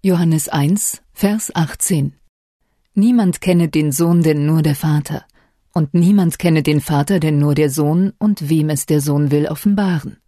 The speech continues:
Matthäus elf, Vers siebenundzwanzig. Als einer der Jünger die Forderung stellte: „Herr, zeige uns den Vater“, da antwortete Jesus: „So lange bin ich bei euch, und du kennst mich nicht, Philippus?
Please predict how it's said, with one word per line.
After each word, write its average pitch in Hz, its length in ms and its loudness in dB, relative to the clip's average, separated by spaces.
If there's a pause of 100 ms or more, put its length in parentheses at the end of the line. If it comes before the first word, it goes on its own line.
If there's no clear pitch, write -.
(200)
Matthäus 185 500 0
elf, 160 480 -2 (180)
Vers 170 420 -2
siebenundzwanzig. 175 1000 0 (260)
Als 185 300 -2
einer 233 240 2
der 180 140 2
Jünger 196 260 2
die 160 120 0
Forderung 180 480 2
stellte: 156 500 -2 (260)
„Herr, 220 380 0 (340)
zeige 254 340 0
uns 160 200 -2
den 147 160 0
Vater“, 147 420 -2 (560)
da 170 140 -2
antwortete 180 520 0
Jesus: 156 580 -2 (1000)
„So 247 200 -2
lange 190 260 2
bin 170 160 0
ich 156 160 -4
bei 143 260 0
euch, 139 340 -10 (480)
und 180 140 -2
du 175 60 0
kennst 175 400 -2
mich 180 180 -2
nicht, 175 220 -4
Philippus? 190 560 -2